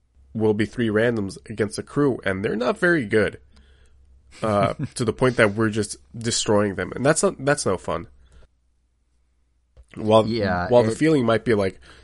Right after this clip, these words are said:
Speaker 1: "Damn, we're destroying them," at the end of the day, I'm not getting any sort of challenge. So,
Speaker 2: I, I
Speaker 1: I don't
Speaker 2: get
Speaker 1: know.
Speaker 2: the
Speaker 1: They, I feel like they
Speaker 2: feeling
Speaker 1: have to tweak something about the matchmaking.
Speaker 2: Yeah, I get the feeling based on nothing,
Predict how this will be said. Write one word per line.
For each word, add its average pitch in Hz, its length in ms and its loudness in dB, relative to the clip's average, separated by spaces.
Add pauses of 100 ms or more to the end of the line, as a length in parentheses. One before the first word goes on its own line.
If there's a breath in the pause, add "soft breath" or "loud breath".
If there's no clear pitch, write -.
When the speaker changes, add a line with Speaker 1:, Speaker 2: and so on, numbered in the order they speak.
(140 loud breath)
Speaker 1:
"Damn, 110 340 -2
we're 104 120 0
destroying 120 440 0
them," 170 280 0 (520 soft breath)
at 113 160 0
the 123 80 2
end 123 120 4
of 101 100 -2
the 113 60 4
day, 107 120 8
I'm 110 240 0
not 113 280 0
getting 104 300 -2
any 101 220 -2
sort 98 260 -4
of 90 60 -14
challenge. - 540 -8 (1400 soft breath)
So, 95 420 -2
Speaker 2:
I, 113 60 -6
I 117 60 -8 (160)
Speaker 1:
I - 20 2
don't 104 80 0
Speaker 2:
get 101 80 0
Speaker 1:
know. 95 120 -2
Speaker 2:
the 90 100 -8
Speaker 1:
They, 110 240 -2 (260)
I 107 260 0
feel 120 120 4
like 113 120 2
they 113 100 -2
Speaker 2:
feeling 98 60 -2
Speaker 1:
have 110 160 -2
to 107 120 -10
tweak 104 500 -6
something 98 320 -6
about 95 260 -10
the 104 60 -14
matchmaking. 95 640 -10 (800 soft breath)
Speaker 2:
Yeah, 110 140 -4
I 107 60 -2
get 139 160 -4
the - 80 -6
feeling 110 320 -2
based 95 260 -4
on 92 100 -4
nothing, 90 400 -6